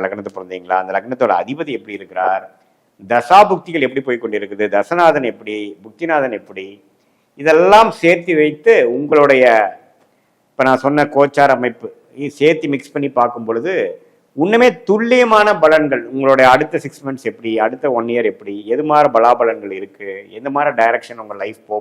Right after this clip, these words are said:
போகுது, எந்த முடிவுகள் எடுக்கிறது உங்களுடைய கர்மாக்கு தகுந்த ஒரு முடிவுகளாக இருக்க போகிறது, குழப்பங்கள் எப்போ சால்வ் ஆக போகிறது, கடன்கள் எப்போ அடைய போகிறது, எப்போ முயற்சி வந்து திருவினையாக்க போகிறது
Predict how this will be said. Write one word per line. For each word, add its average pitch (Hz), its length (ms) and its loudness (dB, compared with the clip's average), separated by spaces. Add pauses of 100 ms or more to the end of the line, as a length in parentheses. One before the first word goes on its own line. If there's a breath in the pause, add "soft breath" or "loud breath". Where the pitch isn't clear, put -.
போகுது, 98 280 -12 (640)
எந்த 170 280 2
முடிவுகள் 156 540 4
எடுக்கிறது 160 360 0
உங்களுடைய 190 720 4
கர்மாக்கு 202 500 4 (100)
தகுந்த 226 420 4
ஒரு 190 140 4
முடிவுகளாக 151 600 2
இருக்க 131 240 -6
போகிறது, 110 600 -10
குழப்பங்கள் 170 580 -2
எப்போ 139 240 -6
சால்வ் 131 320 2
ஆக 113 140 0
போகிறது, 98 520 -16 (460 soft breath)
கடன்கள் 190 460 4
எப்போ 147 280 4
அடைய 135 340 4
போகிறது, 101 520 -10 (720)
எப்போ 160 260 -6
முயற்சி 156 760 -4
வந்து 131 280 -8
திருவினையாக்க 135 460 -4
போகிறது 101 500 -10